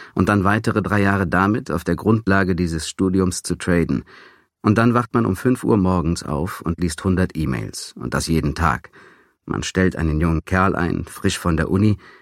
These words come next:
damit er einem nonstop mit seiner Wirtschaftstheorie in den Ohren liegt.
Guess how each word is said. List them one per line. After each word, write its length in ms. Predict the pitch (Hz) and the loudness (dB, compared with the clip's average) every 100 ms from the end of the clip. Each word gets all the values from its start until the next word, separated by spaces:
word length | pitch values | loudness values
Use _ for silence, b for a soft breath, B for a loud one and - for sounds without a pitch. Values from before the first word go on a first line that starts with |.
| B - | B 0
damit 240 | 92 95 | 2 2
er 80 | 98 | 2
einem 240 | 92 87 | 2 2
nonstop 540 | 90 104 - - 90 85 | 4 2 2 0 0 -2
mit 120 | 78 | -2
seiner 320 | 80 82 76 | 0 2 2
Wirtschaftstheorie 840 | 107 110 90 - - 87 82 85 80 | 2 2 -2 -2 -4 -2 0 0 0
in 80 | |
den 160 | 82 82 | 0 0
Ohren 260 | 87 80 78 | 0 0 -2
liegt. 320 | 82 - | -4 -8